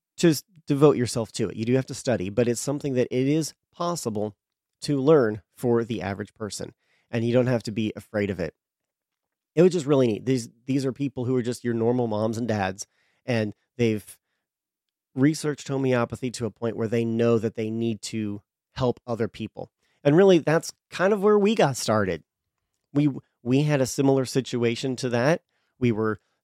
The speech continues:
told by doctors, and actually that one example I used, we had a doctor tell us that, "Well, some causes are just unknown." And what do you do? And this is where we've ended up going,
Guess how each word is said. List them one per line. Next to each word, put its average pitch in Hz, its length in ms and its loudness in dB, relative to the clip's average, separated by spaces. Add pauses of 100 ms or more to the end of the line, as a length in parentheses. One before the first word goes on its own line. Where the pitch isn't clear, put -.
told 131 340 2
by 110 400 2 (560)
doctors, 127 540 -4
and 120 160 -4
actually 120 300 -2
that 117 180 0
one 120 260 2
example 120 460 -2
I 120 60 0
used, 127 260 -2
we 110 100 -6
had 110 140 -4
a 107 60 -6
doctor 110 260 -6
tell 139 260 -2
us 107 140 -4
that, 110 320 -2
"Well, 127 140 -2
some 143 200 -2
causes 160 380 -4
are 170 80 -4
just 156 260 -8
unknown." 175 600 0 (1300)
And 117 300 -4 (680)
what 113 140 0
do 110 60 0
you 101 80 0
do? 95 300 -8 (500)
And 113 120 -2
this 113 160 -2
is 107 140 -6
where 104 220 -4
we've 104 200 -2
ended 101 240 -4
up 101 140 -6
going, 98 340 -4